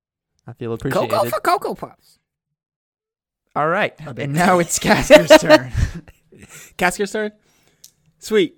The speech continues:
Speaker 2: He's gonna ram the next, <laughs> the next one.
Speaker 3: Okay. Roll, uh, zombie or big guy?
Speaker 2: Zombie.
Speaker 3: All right. Roll to hit.
Speaker 2: Thirteen.
Speaker 3: Hits. Roll damage.
Speaker 2: Mm,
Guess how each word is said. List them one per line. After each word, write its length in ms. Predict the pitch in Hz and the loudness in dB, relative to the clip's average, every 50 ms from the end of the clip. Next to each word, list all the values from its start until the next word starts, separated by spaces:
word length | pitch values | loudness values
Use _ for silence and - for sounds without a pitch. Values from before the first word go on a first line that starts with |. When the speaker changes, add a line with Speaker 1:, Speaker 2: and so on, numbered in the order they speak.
| _ - | _ -8
Speaker 2:
He's 160 | 165 165 165 | -8 -8 -4
gonna 320 | 160 185 175 170 160 147 165 _ _ _ _ - - - _ _ _ _ _ | -4 -2 -2 -2 -2 -4 -6 _ _ _ _ -20 -20 -20 _ _ _ _ _
ram 380 | - 147 147 160 165 170 180 185 | -14 -4 0 2 2 2 2 0
the 80 | 190 185 | 0 2
next, 320 | 196 202 190 - - - | 4 2 2 0 -4 -8
<laughs> 100 | - - | -6 -4
the 360 | - 175 - - - 180 151 - - 190 | -4 -6 -6 -6 -8 -8 -8 -4 -2 -2
next 280 | - - - - - | -2 -2 -4 -8 -10
one. 380 | 320 - - _ 185 160 - - _ _ _ _ _ _ _ _ _ _ _ _ _ _ _ - | -10 -12 -10 _ -10 -10 -10 -14 _ _ _ _ _ _ _ _ _ _ _ _ _ _ _ -10
Speaker 3:
Okay. 300 | 127 123 147 165 156 - _ | -6 -2 -2 -2 -4 -6 _
Roll, 240 | - 139 135 80 135 | -6 -6 -4 -2 0
uh, 220 | 147 139 135 135 | 0 0 0 0
zombie 380 | 123 139 143 156 175 202 208 180 | -2 -4 -6 -4 -4 -4 -4 -4
or 80 | 143 | -4
big 140 | 131 139 127 | -4 -4 -4
guy? 240 | 127 123 117 117 - _ _ - _ | -4 -6 -6 -8 -12 _ _ -20 _
Speaker 2:
Zombie. 600 | - 175 156 170 190 175 143 123 135 143 139 - _ _ _ | -6 -4 -2 -2 -4 -4 -6 -8 -12 -12 -12 -14 _ _ _
Speaker 3:
All 80 | - 131 | -4 -4
right. 160 | 151 170 - - | -2 -2 -4 -6
Roll 180 | 123 123 139 | -6 -6 -4
to 80 | 139 147 | -2 0
hit. 200 | 156 180 185 - _ _ _ _ _ _ _ _ _ _ _ _ _ _ _ _ _ | -2 -2 -2 -6 _ _ _ _ _ _ _ _ _ _ _ _ _ _ _ _ _
Speaker 2:
Thirteen. 480 | - 139 135 127 - 135 127 123 123 - _ _ _ | -6 -4 -4 -4 -6 -8 -8 -8 -10 -14 _ _ _
Speaker 3:
Hits. 420 | _ - 151 156 151 - - - - _ _ _ _ _ _ _ _ _ _ | _ -8 -6 -6 -6 -8 -14 -16 -18 _ _ _ _ _ _ _ _ _ _
Roll 140 | 135 135 135 | -8 -6 -4
damage. 440 | 135 127 120 120 110 - - - _ _ _ _ _ _ _ _ _ _ _ _ _ _ _ _ _ _ _ _ _ _ _ _ _ _ - - - - _ - - _ _ _ _ _ _ _ _ _ _ _ _ _ _ _ _ _ _ _ _ _ _ _ - - - - | -4 -6 -6 -6 -10 -12 -14 -14 _ _ _ _ _ _ _ _ _ _ _ _ _ _ _ _ _ _ _ _ _ _ _ _ _ _ -20 -20 -20 -20 _ -20 -20 _ _ _ _ _ _ _ _ _ _ _ _ _ _ _ _ _ _ _ _ _ _ _ -20 -20 -14 -12
Speaker 2:
Mm, 280 | 135 135 131 120 117 | -10 -10 -10 -10 -12